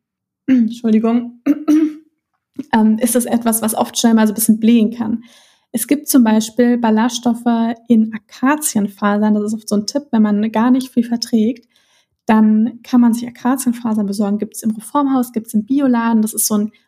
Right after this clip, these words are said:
weißes Pulver, ist wirklich ein reiner Ballaststoff. Und da hat man in Studien festgestellt, dass der wirklich, ähm,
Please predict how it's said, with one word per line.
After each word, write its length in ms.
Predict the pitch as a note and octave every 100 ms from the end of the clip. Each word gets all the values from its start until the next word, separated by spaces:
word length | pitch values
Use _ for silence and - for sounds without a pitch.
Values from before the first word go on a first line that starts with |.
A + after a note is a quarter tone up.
| _
weißes 580 | G3 G#3 A#3+ A#3 A3 -
Pulver, 580 | - B3+ C4+ C4+ C#4+ C#4+
ist 140 | -
wirklich 180 | A#3 A#3+
ein 120 | A3
reiner 280 | G#3+ A#3 B3
Ballaststoff. 720 | A3 G#3 A3 B3 - C#4+ D#4 _ _ _ _ _ _
Und 440 | - A#3 A3+ A3 A3+
da 120 | B3
hat 120 | B3+
man 120 | B3
in 60 | A#3
Studien 360 | A3+ C4+ B3+ A3
festgestellt, 760 | A#3+ A3+ A#3+ A3+ A#3 A3+ A3+
dass 140 | A3
der 180 | - A3
wirklich, 520 | A3 A#3 A#3 A3+ - _ -
ähm, 380 | A3 G#3+ A#3